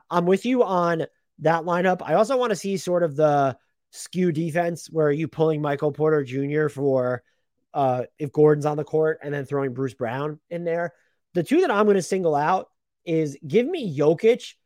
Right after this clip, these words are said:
with a fuck ton of just defense that isn't this offensive liability.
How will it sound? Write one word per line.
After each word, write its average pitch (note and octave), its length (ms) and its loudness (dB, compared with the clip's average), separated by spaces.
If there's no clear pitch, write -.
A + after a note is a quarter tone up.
with D#3+ 200 0
a C3+ 100 0
fuck F#3+ 280 0
ton G#2 340 -8
of F3 200 2
just D3+ 240 2
defense G3 680 -6
that E3 240 0
isn't F3 380 -4
this C#3+ 280 -2
offensive D3+ 640 0
liability. B2+ 680 2